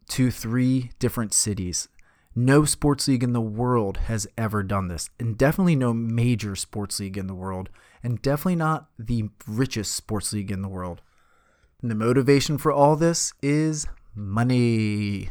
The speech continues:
The N F L loves money, loves making money. That's why they don't want to set up a minor league system.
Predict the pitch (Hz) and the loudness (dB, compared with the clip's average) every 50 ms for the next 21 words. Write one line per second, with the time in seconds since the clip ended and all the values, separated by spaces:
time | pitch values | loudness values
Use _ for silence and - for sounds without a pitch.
0 | - - - 107 101 101 120 131 139 120 - - 131 131 131 135 139 139 139 - | -10 -10 -12 -10 -8 -6 -4 -4 -4 -4 0 2 4 6 6 4 2 0 -2 -4
1 | 113 113 113 117 131 147 156 156 147 139 123 110 98 - - - - 104 101 101 | -2 0 4 8 10 10 10 10 10 8 6 4 2 -4 -8 -8 -8 -6 -4 -4
2 | 98 90 80 76 - _ _ - 120 131 151 185 185 151 - 123 113 104 - - | -4 -4 -6 -10 -16 _ _ 0 6 6 8 8 6 4 2 2 0 0 0 -4
3 | 92 92 85 82 82 78 - - _ _ _ _ _ _ _ - - 135 170 - | -6 -6 -6 -8 -10 -12 -16 -20 _ _ _ _ _ _ _ 0 4 4 4 4
4 | - - 131 127 123 131 117 101 117 113 113 117 120 123 127 120 - - 104 98 | 6 6 6 6 6 4 2 2 0 0 0 0 0 0 0 0 -2 -2 -2 -2
5 | 95 98 101 113 - - - - _ _ _ _ _ - - 131 127 117 113 117 | -2 -2 -2 -2 -4 -6 -10 -12 _ _ _ _ _ -4 -2 0 0 0 0 2
6 | 113 123 127 135 131 - - - - - - 110 82 80 - | 2 2 2 2 2 2 2 0 0 0 0 -4 -6 -8 -12